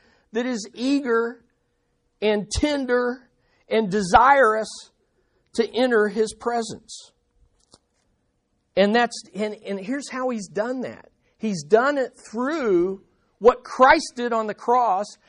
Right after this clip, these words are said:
and who Christ is at the right hand of the Father. Christ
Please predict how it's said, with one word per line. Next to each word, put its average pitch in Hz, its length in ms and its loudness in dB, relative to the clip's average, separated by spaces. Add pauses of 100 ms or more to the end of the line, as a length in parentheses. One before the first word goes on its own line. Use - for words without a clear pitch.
(120)
and 247 200 0
who 269 220 4
Christ 277 580 -2
is 175 460 -8 (240)
at 214 180 -2
the 233 80 0
right 220 300 2
hand 220 260 -4
of 220 100 -2
the 226 80 -4
Father. 262 480 -4 (320)
Christ 262 960 0